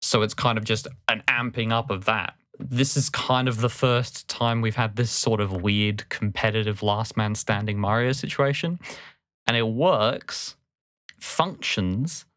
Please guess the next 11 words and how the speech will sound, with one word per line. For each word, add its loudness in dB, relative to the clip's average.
I 4
wouldn't 2
necessarily 2
say 2
it's -4
more 4
fun 0
than 2
just 0
playing -2
Mario. 0